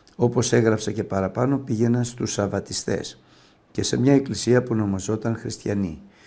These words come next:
Ήμουν και στις δύο περίπου δύο μήνες. Όμως, τους σαββατιστές βαφτίστηκα στο νερό, αλλά μετά αυτοί έφυγαν και με άφησαν μόνο μου και άρχισα να ζω όπως παλιά.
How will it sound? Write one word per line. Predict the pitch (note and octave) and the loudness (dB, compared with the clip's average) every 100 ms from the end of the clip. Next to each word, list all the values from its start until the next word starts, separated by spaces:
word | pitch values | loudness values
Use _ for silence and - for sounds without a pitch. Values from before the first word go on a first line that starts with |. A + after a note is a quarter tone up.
| - _ - | -20 _ 2
Ήμουν | C3 C#3 C#3 | 4 4 4
και | C3 | 0
στις | - - F#2+ F2+ A2 | -2 -2 -4 -6 2
δύο | B2+ D3 D3+ | 6 8 6
περίπου | D3+ G#2+ G#2 A#2+ A#2+ | 2 2 4 2 0
δύο | A2 A#2+ A2+ | 0 2 2
μήνες. | G2+ D#2 - - - _ _ _ _ _ - - _ - | 0 -2 -8 -14 -20 _ _ _ _ _ -20 -20 _ 2
Όμως, | B2+ C3+ D#3+ D#3 | 4 6 2 0
τους | - A2+ | -8 -4
σαββατιστές | G2+ F#2 F2+ - A#2 A2+ G2+ | -2 -2 -2 -2 4 4 2
βαφτίστηκα | G2+ - - G#2 - | -4 -4 -4 -4 -8
στο | - - | -10 -8
νερό, | F2+ E2+ - C3+ - - - - | -10 -6 -4 -4 -4 -14 -20 -8
αλλά | - G#2+ G#2+ | 2 4 4
μετά | G2+ G2+ A#2+ | 2 4 4
αυτοί | A2 - F#2+ | 4 0 0
έφυγαν | F#2+ - C#3 D3+ D3 - - _ | 0 0 2 2 0 -10 -20 _
και | - | -2
με | G2+ G#2+ | 2 2
άφησαν | G#2+ - G2+ | 2 -2 -2
μόνο | F#2 G2+ G#2+ | 0 0 2
μου | A#2 B2 | 0 0
και | A#2+ | 0
άρχισα | F#2+ F#2+ G2+ | -2 0 -2
να | G2 F#2 | -4 -4
ζω | - G2 | -4 -4
όπως | F#2 A2 - | -4 -8 -6
παλιά. | - F2+ | -6 -4